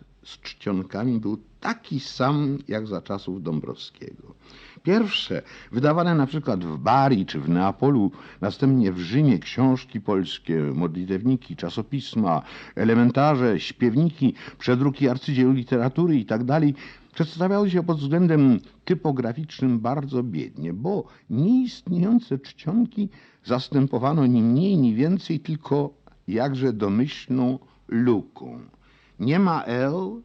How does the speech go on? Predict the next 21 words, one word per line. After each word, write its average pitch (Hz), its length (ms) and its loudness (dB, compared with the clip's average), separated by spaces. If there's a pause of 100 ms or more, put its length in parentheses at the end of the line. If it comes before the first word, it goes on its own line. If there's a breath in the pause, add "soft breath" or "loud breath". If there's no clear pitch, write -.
(260)
nie 143 140 0
ma 151 220 -2
on, 196 600 -2
nie 143 180 0
ma 143 180 0
Z, 143 520 -6 (360 soft breath)
no 285 120 -2
to 285 120 -2
niech 285 280 4
je 247 120 4
wyraża 196 500 2
dziura 123 560 2
w - 60 -16
słowie. 78 500 -8 (280 loud breath)
Niech 185 200 0
czytelnik 175 480 -2
sam 156 400 0
wypełni 139 440 0
sobie 120 280 -6
tę 82 180 -8
dziurę. 57 380 -14